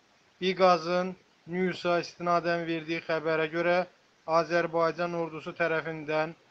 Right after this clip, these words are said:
kiçik leytenantlar Simbad Qovorkoviç Qabrelyan və Qrija Vanoviç Matovisyan məhv edilib.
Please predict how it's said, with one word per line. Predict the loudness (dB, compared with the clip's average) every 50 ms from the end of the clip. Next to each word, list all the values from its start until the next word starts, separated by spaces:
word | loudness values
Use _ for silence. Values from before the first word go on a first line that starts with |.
| _ _ _ _ -16
kiçik | -16 -10 -8 -8 -8 -6 -4
leytenantlar | -2 0 0 -2 0 0 2 2 2 0 -2 -2 2 4 4 4 2 0 -8 _ _ _ _ _ _ -10
Simbad | -6 -4 -4 -2 -2 2 4 6 6 6 4 2 -8 _ _ _ _ _ _
Qovorkoviç | 0 0 2 2 0 0 -2 -2 -2 -2 0 -2 -2 -2 -6 -12 -18 -20 _ _ _ _ _ 0
Qabrelyan | 2 2 2 4 2 2 4 4 4 4 4 4 4 0 -2
və | 0 2 6 6 6 6 6 4 -2 _ _ _ _ _ _
Qrija | -4 2 2 4 4 4 4 4 6 6 6 6 4 0 -6 _ _
Vanoviç | -4 -4 -2 0 0 -2 0 0 0 0 0 -2 -6 -16 -20 _ _ _ _ _ _
Matovisyan | -4 -4 -2 -2 -4 -4 -4 -8 -10 -10 -6 -2 -2 -2 -2 -4 -6
məhv | -2 -2 -2 -2 -2 -6 -10
edilib. | -10 -8 -8 -8 -8 -8